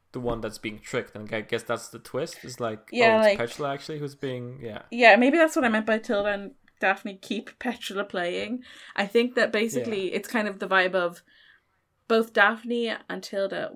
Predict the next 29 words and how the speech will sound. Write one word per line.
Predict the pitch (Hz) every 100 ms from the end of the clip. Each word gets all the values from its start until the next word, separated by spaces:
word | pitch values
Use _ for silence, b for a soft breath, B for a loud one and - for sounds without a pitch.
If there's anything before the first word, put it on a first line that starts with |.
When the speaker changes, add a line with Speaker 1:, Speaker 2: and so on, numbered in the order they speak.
| 202
Speaker 2:
want | 175 185 185
to |
keep | - - -
playing. | 190 - 160
They | 165 165
enjoy | 170 170 -
playing, | 170 143 147 - -
but | 185 -
Daphne, | 165 175 185 170 156 147
or | 185
but | 185 170
Petula | 185 185 175 165 147
was | 156 170
like, | 127 -
"No." | 143 - - b b b b _ _ _ _ -
So | -
they | 196 175 170 170 160 -
manipulated | 185 175 175 170 151 151 - _ _ -
her | 175 151 156 - - _ _ -
somehow | - 139 117 185 135 85 95
with | 175 -
drugs, | 180 156 -
I | 180
don't | 185
know, | 175 175
into | - 180 185
Speaker 1:
Yeah. | 170 - - - _ _
Speaker 2:
always | - 170 147
playing. | - 120 95 -